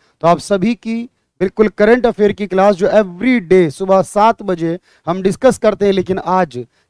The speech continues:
किसी कारण से आप जानते हैं कि आज शाम छह बजे मैं लेकर आया हूं आपके साथ top hundred एमसीक्यू of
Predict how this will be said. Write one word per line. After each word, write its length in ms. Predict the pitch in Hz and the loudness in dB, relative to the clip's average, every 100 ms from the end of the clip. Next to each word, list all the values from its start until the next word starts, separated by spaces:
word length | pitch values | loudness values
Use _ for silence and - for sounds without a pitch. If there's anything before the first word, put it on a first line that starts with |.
| - | -8
किसी 220 | 220 262 | -4 -2
कारण 340 | 240 214 220 220 | 2 4 4 0
से 120 | 202 | 0
आप 120 | 185 | 0
जानते 300 | 180 185 185 | 0 -2 -2
हैं 80 | 202 | -2
कि 100 | 185 | 0
आज 140 | 185 185 | -2 -2
शाम 380 | - 185 202 190 | -2 -2 -2 -6
छह 240 | - 240 | -4 -2
बजे 380 | 220 185 160 165 - _ _ | -2 -2 -4 -6 -8 _ _
मैं 160 | 160 254 | 0 4
लेकर 320 | 247 240 226 | 4 4 4
आया 160 | 208 202 | 4 2
हूं 60 | |
आपके 260 | 180 - 180 | 0 -2 -2
साथ 240 | 170 165 - _ _ - | -2 -2 -4 _ _ -2
top 360 | 202 254 - 180 | 4 4 2 -2
hundred 340 | 202 214 240 | 0 4 4
एमसीक्यू 540 | 220 208 208 208 202 | 4 -2 -10 -8 0
of 140 | 190 | 2